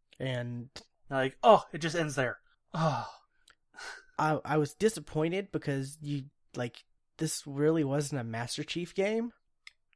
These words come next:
Speaker 1: It was more of a
Speaker 2: You played a lot
Speaker 1: it
Speaker 2: with
Speaker 1: was more of a
Speaker 2: Locke.
Speaker 1: Locke game. Yeah.
Speaker 2: Yeah.
Speaker 1: So I'm, I'm wondering what's gonna happen with, you know, Halo six.
Speaker 2: Don't know.
Speaker 1: How that's gonna work out,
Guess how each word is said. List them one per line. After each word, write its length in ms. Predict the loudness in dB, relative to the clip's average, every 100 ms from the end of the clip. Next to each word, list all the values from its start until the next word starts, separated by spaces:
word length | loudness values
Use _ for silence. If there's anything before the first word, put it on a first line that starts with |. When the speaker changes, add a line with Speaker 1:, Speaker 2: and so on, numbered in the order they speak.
| _
Speaker 1:
It 40 | -4
was 200 | -4 -2
more 180 | 0 0
of 160 | 0
a 60 | -2
Speaker 2:
You 60 | -2
played 220 | 0 0
a 60 | 0
lot 320 | 4 6 6
Speaker 1:
it 20 |
Speaker 2:
with 40 | 4
Speaker 1:
was 120 | 0
more 180 | 0 0
of 80 |
a 40 | -2
Speaker 2:
Locke. 200 | -6 -6
Speaker 1:
Locke 260 | -10 -12 -20 _ -6
game. 360 | -4 -4 -6 -10 -6
Yeah. 300 | -4 -4 -8 _ _ -12
Speaker 2:
Yeah. 300 | -8 -6 -6 -10 _ _ _ -20 _ _ _ _ _ _ -20 -14
Speaker 1:
So 140 | -4 -2
I'm, 180 | -2 -2
I'm 240 | -2 -2
wondering 540 | -2 0 0 -2 -2
what's 320 | -4 -6 -6 -6
gonna 180 | -4 -4
happen 500 | -6 -8 -10 -10 -12 _ -8
with, 120 | -8 -10 _ -20 -20 _ -8
you 100 | -4
know, 160 | -4
Halo 300 | -6 -8 -6
six. 500 | -6 -4 -6 -6 -10 -14 _ _ _ -20 -20 _ _ _ _ _ _ _ _ -20 _ _
Speaker 2:
Don't 300 | -2 -2 -2
know. 320 | -4 -4 -4 -2
Speaker 1:
How 120 | 0
that's 260 | 0 -2 0
gonna 180 | 0
work 280 | 2 2 2
out, 260 | -2 -4